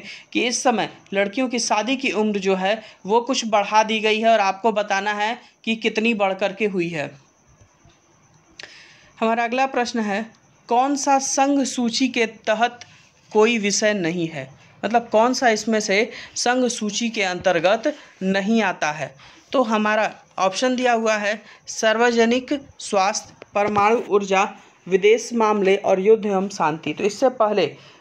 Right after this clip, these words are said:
इनको समझने से पहले हमको कुछ बातों को जान लेना चाहिए कि हमारे पूरे कार्य जो हैं वो तीन सूचियों में बांट दिए गए। पहला था संघ सूची, दूसरा था राज्य सूची, तीसरा था समवर्ती सूची। संघ सूची मतलब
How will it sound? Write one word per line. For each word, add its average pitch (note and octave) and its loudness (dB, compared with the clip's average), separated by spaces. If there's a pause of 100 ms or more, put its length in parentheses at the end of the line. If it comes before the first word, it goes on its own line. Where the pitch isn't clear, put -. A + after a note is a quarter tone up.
(320)
इनको G#3 4
समझने A3+ 2
से B3+ -2
पहले A3 2
हमको A3+ 2
कुछ A#3 0
बातों G#3 2
को A3+ 0
जान F#3 0
लेना E3 0
चाहिए C#3 -6 (360)
कि A3 -2
हमारे G#3+ 4
पूरे A#3+ 2 (120)
कार्य B3 4
जो G3+ 0
हैं G3 2
वो A3+ 4
तीन B3 0
सूचियों A#3 0
में A3 2
बांट F3+ 0
दिए E3+ 0
गए। C3+ 0 (600)
पहला G3+ 4
था A#3+ 0
संघ A3+ 0
सूची, A#3 -2
दूसरा G3+ 2
था A#3 4
राज्य A3 2
सूची, A#3 -4
तीसरा A3 0
था A3 2
समवर्ती F#3 -2
सूची। D#3 -4 (560)
संघ B3+ 2
सूची C4 -2
मतलब C4 2